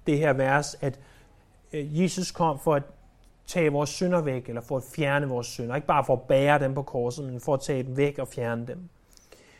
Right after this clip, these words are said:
Øh, vi læser om det her blandt andet i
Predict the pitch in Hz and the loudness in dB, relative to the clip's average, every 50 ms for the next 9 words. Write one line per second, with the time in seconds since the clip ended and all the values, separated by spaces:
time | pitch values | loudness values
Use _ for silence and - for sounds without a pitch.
0 | - - - 170 156 156 165 208 220 214 226 240 240 240 - - 240 220 190 151 | -16 -8 -4 -4 -2 2 6 6 10 12 12 12 12 10 6 4 2 2 4 6
1 | 180 185 180 170 170 190 180 170 160 151 156 156 151 147 143 147 151 165 170 160 | 8 8 8 6 6 4 2 2 2 0 -2 -2 -2 0 0 -2 -2 -2 -4 -4
2 | 151 143 135 123 | -4 -4 -4 -6